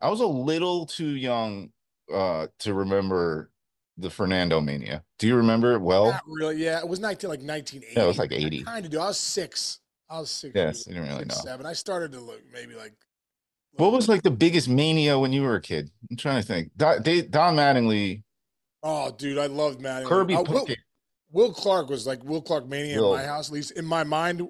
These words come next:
Speaker 1: Yeah.
Speaker 2: my mind was Will Clark. In Sean Casey's mind, Will Clark mania was
Speaker 1: Yeah,
Speaker 2: all the
Speaker 1: well,
Speaker 2: time.
Speaker 1: here in, in New York, uh, it was the Mets. There was
Speaker 2: Oh.
Speaker 1: nothing. There
Speaker 2: Oh,
Speaker 1: was
Speaker 2: that's right.
Speaker 1: nothing bigger than Doc Gooden and Darryl Strawberry.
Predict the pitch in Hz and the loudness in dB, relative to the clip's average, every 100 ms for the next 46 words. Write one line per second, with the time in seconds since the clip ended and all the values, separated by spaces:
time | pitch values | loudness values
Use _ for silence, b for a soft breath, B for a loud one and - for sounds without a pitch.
0 | - 151 175 175 170 175 175 147 139 135 | -8 -2 2 4 4 4 2 4 2 4
1 | 151 147 147 156 151 202 185 165 185 151 | 2 2 0 0 -2 2 2 2 0 0
2 | 156 160 175 175 165 147 165 - 147 135 | -6 -4 -2 -4 -2 0 0 0 -2 -2
3 | 135 135 117 101 113 113 127 120 151 123 | -10 -10 -12 -14 -6 0 2 6 6 6
4 | - _ - - 117 175 143 113 104 104 | 0 _ -12 -2 4 6 6 6 4 4
5 | 104 120 113 101 120 151 - _ 87 98 | 4 6 4 4 2 0 -10 _ -2 0
6 | 101 104 87 80 87 73 - - 104 107 | 0 -2 -4 -6 -4 -6 -8 -6 -2 2
7 | 101 104 104 _ 120 107 104 b b _ | 2 0 -4 _ -4 -2 -6 b b _
8 | 143 151 180 - - 180 156 151 170 160 | 4 4 4 0 -2 2 2 2 -2 2
9 | 160 135 139 131 120 117 113 104 101 101 | 2 4 2 2 2 2 0 0 -4 -2
10 | 113 117 120 117 110 104 98 95 90 92 | -2 -2 -4 -4 -2 -4 -6 -8 -6 -2
11 | 104 98 - 107 95 92 87 82 | 0 0 -2 -2 0 0 -2 -6